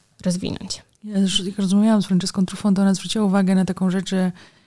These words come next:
Speaker 2: zachodzą oba mechanizmy. To znaczy nie tylko, że twoja ścieżka kariery jest, e, szybsza, jeśli masz więcej koleżanek w swojej sieci, ale też, że masz mniejsze prawdopodobieństwo, że ci się wykolei.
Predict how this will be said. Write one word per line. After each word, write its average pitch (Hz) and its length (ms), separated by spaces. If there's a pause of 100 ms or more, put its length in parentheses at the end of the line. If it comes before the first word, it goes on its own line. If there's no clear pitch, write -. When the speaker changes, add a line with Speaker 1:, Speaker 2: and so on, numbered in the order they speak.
(400)
Speaker 2:
zachodzą 196 380
oba 214 220
mechanizmy. 175 600
To 170 120
znaczy 175 220
nie 196 160
tylko, 190 480 (400)
że 190 400
twoja 180 200
ścieżka - 340
kariery 175 460
jest, 165 440
e, 151 40 (680)
szybsza, - 600 (1300)
jeśli 175 340
masz 165 380
więcej 156 360
koleżanek 156 520
w - 40
swojej 151 240
sieci, 226 400 (500)
ale 190 220
też, 196 300
że 180 320 (280)
masz 180 240
mniejsze 214 320
prawdopodobieństwo, 190 580
że 175 120
ci 180 160
się 175 140
wykolei. 170 800